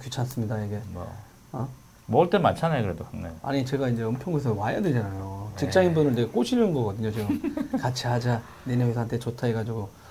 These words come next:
Speaker 1: "좋습니다."라고 하는데, 네. 조만간 주간 클라우드 브리핑을 다시, 어? 스마트폰을 놓고서 딱 하는 걸 한번 해보도록 하겠습니다. 그때 여자분을 또 제가 섭외를 해가지고
Speaker 2: 음.
Speaker 1: 하도록 해야겠습니다. 알겠습니다. 그러면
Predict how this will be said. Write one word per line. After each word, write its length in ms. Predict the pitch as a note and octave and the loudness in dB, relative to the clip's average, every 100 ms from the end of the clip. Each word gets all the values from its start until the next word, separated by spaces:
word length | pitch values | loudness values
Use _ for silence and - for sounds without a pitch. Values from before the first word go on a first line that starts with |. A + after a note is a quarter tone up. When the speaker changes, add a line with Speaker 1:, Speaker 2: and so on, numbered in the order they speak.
| - - - - | -20 -20 -20 -14
Speaker 1:
"좋습니다."라고 640 | - A#2 B2 A2+ G#2+ G#2 A2 | -8 -2 2 2 0 -2 -2
하는데, 360 | A2+ G#2+ E3 E3 - | -2 0 0 -2 -12
네. 140 | A#2 G#2 - - - - | -10 -10 -12 -20 -12 -2
조만간 420 | C3+ A#2 A#2 E3 - - - - | 0 2 0 -2 -10 -20 -20 -4
주간 500 | C#3+ D#3+ D#3 D3+ D3 - - | 4 6 8 4 0 -10 2
클라우드 320 | - C4 E3+ | 12 12 12
브리핑을 340 | C3+ B2+ A#2+ G#2+ | 10 4 0 2
다시, 320 | - - - - - - - - | 0 0 -4 -8 -20 -20 -20 -10
어? 140 | C#3+ D#3+ | -6 2
스마트폰을 480 | A#3+ A#3 - C#3+ G2+ | 6 6 6 2 2
놓고서 280 | - - - | -2 -12 -12
딱 260 | - - - | -6 -6 -2
하는 120 | D3 | -2
걸 100 | A2+ | -2
한번 280 | G#2 B2+ D3+ - - - | -2 -2 -2 -4 -12 -6
해보도록 340 | C3+ A#2 - | -2 -2 -4
하겠습니다. 380 | A#2+ - - - - - - | -12 -14 -18 -20 -20 -14 -4
그때 300 | E3 A#3+ F3 | 0 4 4
여자분을 440 | C3 F3+ F3 C#3+ | 4 2 0 -4
또 140 | C#3 C3+ - - - - - | -4 -4 -10 -20 -20 -20 -10
제가 140 | A2+ - | -8 -6
섭외를 360 | - F3+ D3 | -2 2 2
해가지고 420 | B2 A#2+ G#2+ C3 F#3+ - G#2+ | 0 -2 -4 -8 -10 -12 -14
Speaker 2:
음. 220 | F#2 F2 | -12 -8
Speaker 1:
하도록 240 | - B2 A#2 | -6 -4 -4
해야겠습니다. 440 | A2 G#2 - - - - - - - - - - - - - - - | -6 -6 -18 -20 -20 -20 -20 -20 -20 -16 -12 -12 -14 -20 -20 -2 8
알겠습니다. 440 | G3+ - D3+ - - | 8 8 2 2 6
그러면 320 | G#3+ G3 | 8 8